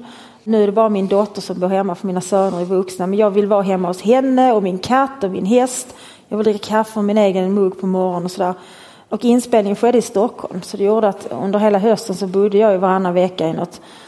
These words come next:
uselt hyresrum i Stockholm. Och jag mår inte bra när jag inte är hemma. Jag vill vara hemma.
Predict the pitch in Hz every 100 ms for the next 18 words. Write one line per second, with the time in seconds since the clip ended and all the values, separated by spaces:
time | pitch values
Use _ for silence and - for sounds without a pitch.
0 | - - 202 185 185 175 185 190 202 175
1 | - 147 170 190 - - 175 170 - -
2 | 180 - - - - - _ - 214 208
3 | 233 190 214 214 208 185 190 202 196 190
4 | 226 - 196 - 208 220 196 190 190 208
5 | 226